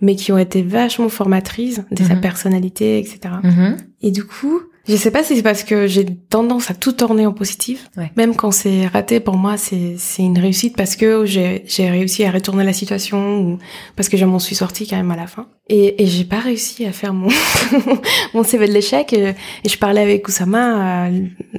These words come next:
Speaker 1: là-dessus, il me disait, « Mais, mais c'est vrai que t'as eu énormément de chance. » <laughs> Donc, en vrai, euh, je pense que c'est ça qui contribue aussi au fait que j'ai peur, mais je me lance quand même. Parce que c'est pas, j'ai, évidemment, j'ai raté des choses, mais, euh,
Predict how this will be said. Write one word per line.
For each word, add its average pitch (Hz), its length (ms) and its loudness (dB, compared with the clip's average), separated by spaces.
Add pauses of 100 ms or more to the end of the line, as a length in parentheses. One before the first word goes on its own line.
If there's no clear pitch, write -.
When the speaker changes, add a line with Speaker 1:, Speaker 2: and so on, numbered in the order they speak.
(760)
Speaker 1:
là-dessus, 180 380 0
il 330 60 0
me 233 60 2
disait, « 196 220 -2
Mais, 170 200 -4
mais 170 140 -8
c'est 175 140 -8
vrai 226 140 -4
que 294 100 -4
t'as 185 160 -2
eu 185 80 0
énormément 208 400 -2
de 202 40 -6
chance. » - 420 -8 (480)
<laughs> 339 1700 4
Donc, 226 220 2
en 226 140 4
vrai, 226 600 -2
euh, 208 40 -2
je 190 100 -6
pense 233 220 0
que 220 100 -6
c'est 202 180 -2
ça 220 180 -2
qui 220 140 -6
contribue 202 460 -4
aussi 233 380 -4
au 202 80 0
fait 202 280 0
que 180 460 -2 (300)
j'ai 190 160 2
peur, 214 280 2
mais 202 120 4
je 180 80 0
me 185 100 0
lance 190 240 0
quand 190 120 -2
même. 202 420 0
Parce 180 180 -4
que 208 220 2
c'est 202 160 -4
pas, 247 140 2
j'ai, 208 200 -2
évidemment, 208 380 2
j'ai 185 100 0
raté 185 260 -2
des 185 120 0
choses, 220 300 -2 (380)
mais, 175 760 2
euh, - 40 -12